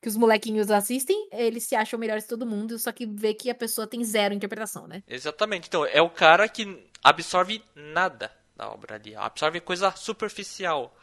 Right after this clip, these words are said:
Speaker 2: rasa. É que nem o cara que eu falei, o fã, o fã de X-Men que gosta do personagem, gosta das aventuras, das batalhas, mas não absorve nada.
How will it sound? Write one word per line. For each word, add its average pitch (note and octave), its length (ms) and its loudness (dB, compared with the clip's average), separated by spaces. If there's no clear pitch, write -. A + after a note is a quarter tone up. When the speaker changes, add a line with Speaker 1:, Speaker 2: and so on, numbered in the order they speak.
Speaker 2:
rasa. C3 460 4
É - 60 -16
que - 140 -10
nem A#2+ 120 -6
o C#3 80 -6
cara F#3+ 200 2
que - 80 -16
eu - 60 -18
falei, C4 200 0
o D3+ 60 0
fã, - 220 -10
o - 80 -10
fã D3+ 140 -2
de D3 100 4
X-Men D3+ 360 -2
que D#3+ 120 -12
gosta D3 180 -2
do C3+ 100 -16
personagem, C#3+ 600 -6
gosta A2 240 -8
das A2 200 -4
aventuras, C#3 480 -6
das A#2+ 140 -10
batalhas, E3+ 540 -2
mas C#4 100 -6
não C#4+ 80 -6
absorve G#3 380 -6
nada. E3+ 500 -10